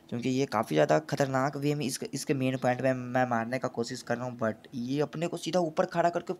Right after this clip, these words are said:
फट, ओ बे भाई, इस तरह से मारा जैसे मैं कितना बड़ा कमीना इंसान हूँ। अब वो तो मैं हूँ, पर इस तरह से, मतलब ये यार,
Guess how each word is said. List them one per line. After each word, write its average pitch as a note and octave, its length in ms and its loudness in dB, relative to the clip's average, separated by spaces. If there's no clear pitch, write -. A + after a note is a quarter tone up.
फट, - 260 -4
ओ C#3 100 -2
बे D3+ 160 -2
भाई, A#2 540 -6
इस - 140 -6
तरह E3+ 160 -2
से E3+ 120 -2
मारा C#3+ 300 -4
जैसे C#3+ 280 -2
मैं D#3+ 120 -6
कितना - 280 -4
बड़ा D#3 220 0
कमीना C3 340 0
इंसान B2 440 0
हूँ। D3+ 140 -4
अब D#3 140 -6
वो D#3+ 100 -2
तो G3+ 120 2
मैं A3 120 4
हूँ, F#3+ 180 -2
पर G3 260 -2
इस - 160 -10
तरह A3+ 140 0
से, A3+ 140 -8
मतलब G#3 280 -6
ये C#3 220 -8
यार, D3+ 140 -2